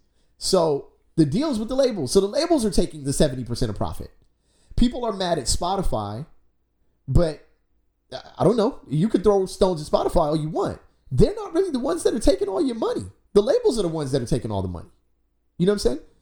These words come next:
And because of the deals that they have w-, directly with these labels, uh, it set the precedent for payment for everybody else. Now, maybe Spotify can go, if an artist is not signed to a label, maybe there should be a Spotify direct deal that says, "Hey,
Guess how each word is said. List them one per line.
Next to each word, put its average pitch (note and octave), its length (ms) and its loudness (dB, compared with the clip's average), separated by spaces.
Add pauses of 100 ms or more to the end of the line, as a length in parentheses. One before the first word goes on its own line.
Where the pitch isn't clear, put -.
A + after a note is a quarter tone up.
(300)
And G#3+ 120 6
because A#3+ 280 2
of A#3+ 80 -4
the A3 60 -8
deals F3+ 380 2
that E3 120 -6
they D#3+ 120 0
have D3+ 480 -2
w-, C3 240 -6
directly D3 360 0
with C3+ 120 -2
these A#2 160 -2
labels, C#3 540 -2 (1080)
uh, C3 280 4 (440)
it D3 140 2
set - 180 2
the C#3 60 -4
precedent C3+ 400 0
for B2 80 -2
payment C#3+ 400 0
for B2+ 100 2
everybody A#2 460 0
else. C#3+ 340 0 (300)
Now, C#3+ 420 -2
maybe E3+ 360 4
Spotify D3 680 0
can B2+ 200 -4
go, C3 400 2 (200)
if C3+ 120 0
an C#3+ 60 2
artist F3+ 320 2
is D#3+ 60 -8
not D3 140 -2
signed C#3+ 280 -2
to D3+ 80 0
a - 20 2
label, C3+ 260 -2
maybe D#3 240 0
there D#3+ 120 0
should D#3 160 -4
be D3 80 2
a C#3+ 40 -2
Spotify D3 520 0
direct D3+ 320 -2
deal A2+ 180 2
that G#2 80 -6
says, G#2+ 280 -10
"Hey, A#2 260 0